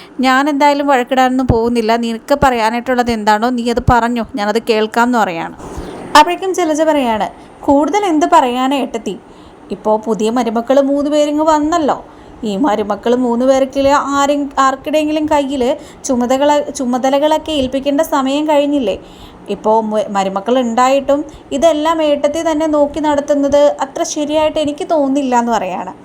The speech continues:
അപ്പോൾ ജാനകി ഏറ്റുപിടിക്കുകയാണ്, "അയ്യയ്യോ ജലജെ, നമ്മളിതിനെക്കുറിച്ചിട്ടൊന്നും പറയാതിരിക്കുന്നത് നല്ലത്. നമ്മളങ്ങനെ പറഞ്ഞു കഴിഞ്ഞ് കഴിഞ്ഞാൽ പിന്നെയും ചേച്ചിക്ക് ദേഷ്യം കൂടാനുള്ള സാധ്യതയുണ്ടെന്ന്" പറയാണ്.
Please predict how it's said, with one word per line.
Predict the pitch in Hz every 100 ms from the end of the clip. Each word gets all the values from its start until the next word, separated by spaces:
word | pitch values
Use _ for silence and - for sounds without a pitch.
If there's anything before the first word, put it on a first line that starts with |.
| - - -
അപ്പോൾ | 233 277
ജാനകി | 277 277 262 269
ഏറ്റുപിടിക്കുകയാണ്, | 311 294 285 277 262 262 208 - 214
"അയ്യയ്യോ | 190 214 233 254
ജലജെ, | 285 277 294 302 - - 302
നമ്മളിതിനെക്കുറിച്ചിട്ടൊന്നും | 311 330 349 330 320 320 302 302 311 311
പറയാതിരിക്കുന്നത് | 320 285 277 294 294 277 277 285 294
നല്ലത്. | 269 208 208 - -
നമ്മളങ്ങനെ | 220 180 180 208 226 240
പറഞ്ഞു | 262 269 254 302
കഴിഞ്ഞ് | 294 311
കഴിഞ്ഞാൽ | 311 302 247 262 - - - -
പിന്നെയും | 320 320 339 269 285
ചേച്ചിക്ക് | 277 262 240 254 254 254 - 269
ദേഷ്യം | 220 226 - 294
കൂടാനുള്ള | 277 262 254 262
സാധ്യതയുണ്ടെന്ന്" | 277 254 233 226 233 269 220 233 233
പറയാണ്. | 202 180 185